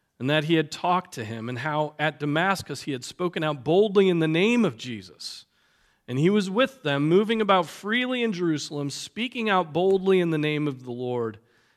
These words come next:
And he was talking and arguing with the Hellenistic Jews, but they were attempting to put him to death.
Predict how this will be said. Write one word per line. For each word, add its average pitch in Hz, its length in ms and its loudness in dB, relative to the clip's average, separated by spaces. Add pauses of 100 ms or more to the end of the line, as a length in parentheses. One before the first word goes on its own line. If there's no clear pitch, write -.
(120)
And 120 100 -8
he 135 80 -2
was 127 180 -8
talking 160 480 -4
and 131 180 -8
arguing 135 520 -4
with 120 140 -10
the 117 100 -10
Hellenistic 127 640 -6
Jews, 123 460 -2
but 113 180 -16
they 131 100 -6
were 160 160 -4
attempting 113 560 -8
to 151 80 -6
put 165 220 -4
him 170 100 0
to 170 80 -2
death. 226 520 -4